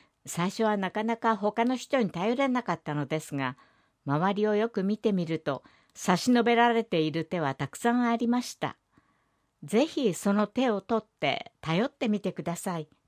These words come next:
本号の表紙、横澤夏子さんのプロフィール。新潟県生まれ、吉本興業所属。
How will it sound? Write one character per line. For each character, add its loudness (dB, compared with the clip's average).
本 8
号 10
の 6
表 2
紙、 -4
横 4
澤 4
夏 4
子 4
さ 2
ん 2
の 0
プ -6
ロ 4
フ -8
ィ -2
ー -10
ル。 -10
新 8
潟 2
県 2
生 2
ま 2
れ、 -6
吉 4
本 4
興 2
業 2
所 -4
属。 -6